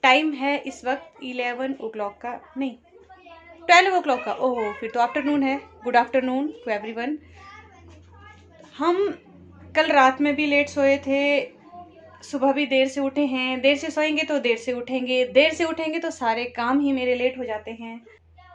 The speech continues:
Breakfast हमारा हो गया है। लंच में मैंने बना रखा है, रात वाली आलू मटर की सब्जी है, काफ़ी बची है मेरे पास, लंच में नहीं बनाऊंगी।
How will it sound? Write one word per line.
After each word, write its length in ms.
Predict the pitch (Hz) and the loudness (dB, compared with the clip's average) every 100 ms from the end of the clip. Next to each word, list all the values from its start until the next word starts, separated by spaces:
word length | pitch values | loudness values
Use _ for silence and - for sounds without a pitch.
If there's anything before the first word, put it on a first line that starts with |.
| - - | -20 -6
Breakfast 400 | 240 247 285 277 | -4 0 -2 0
हमारा 240 | 262 240 | 0 0
हो 160 | 254 240 | 0 -2
गया 160 | 262 | -2
है। 400 | 269 262 294 - - _ _ _ _ _ _ - _ _ _ _ _ 240 | -2 -2 -4 -10 -20 _ _ _ _ _ _ -20 _ _ _ _ _ -2
लंच 320 | 254 269 269 | 0 0 -2
में 100 | 277 | -4
मैंने 200 | 254 247 | -2 -4
बना 260 | 233 226 | -4 -4
रखा 260 | 220 226 240 | -4 -4 -4
है, 320 | 233 220 - - | -2 -2 -4 -6
रात 320 | 214 214 220 | -2 -2 -2
वाली 180 | 226 226 | -8 -4
आलू 240 | 220 214 | -6 -6
मटर 200 | 226 226 | -12 -14
की 120 | 233 | -14
सब्जी 260 | 233 190 214 | -12 -12 -10
है, 60 | |
काफ़ी 280 | 233 220 233 | -6 -6 -8
बची 220 | 220 214 | -12 -12
है 60 | 220 | -12
मेरे 100 | 208 | -10
पास, 220 | 226 240 - - 247 | -10 -10 -14 -12 -6
लंच 160 | 247 | -4
में 100 | 254 | -2
नहीं 120 | 269 | -2
बनाऊंगी। 440 | 277 262 233 233 | -2 -2 -4 -8